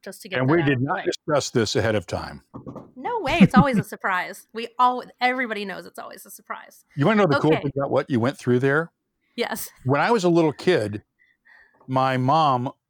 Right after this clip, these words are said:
Speaker 2: listened to Wes Montgomery.
Speaker 1: <laughs> Oh,
Speaker 2: Um,
Speaker 1: really?
Speaker 2: she had, well, she would have Wes Montgomery albums playing, and we, um, my mom died when I was seven in nineteen sixty-nine, but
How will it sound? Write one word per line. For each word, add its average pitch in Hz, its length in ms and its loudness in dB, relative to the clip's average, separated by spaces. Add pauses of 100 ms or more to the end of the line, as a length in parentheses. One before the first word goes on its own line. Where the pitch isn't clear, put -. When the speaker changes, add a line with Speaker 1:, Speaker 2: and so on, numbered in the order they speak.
Speaker 2:
listened 139 540 0
to 123 80 0
Wes 120 320 0
Montgomery. 123 680 -4
Speaker 1:
<laughs> - 40 -20 (640)
Oh, 320 60 2
Speaker 2:
Um, - 40 -2
Speaker 1:
really? 294 440 -4 (560)
Speaker 2:
she - 200 -2
had, 131 200 0
well, 147 200 2
she - 140 -6
would 165 100 4
have 131 160 2
Wes 143 300 0
Montgomery 156 420 0
albums 131 400 0
playing, 123 380 0
and 113 100 -4
we, 123 220 -6 (720)
um, 107 400 -2 (200)
my 123 60 -4
mom 165 200 2
died 139 200 2
when 127 140 0
I 117 60 0
was 113 160 -2
seven 90 380 -2 (160)
in 113 120 -4
nineteen 117 340 -4
sixty-nine, 104 680 -6 (520)
but 120 300 -2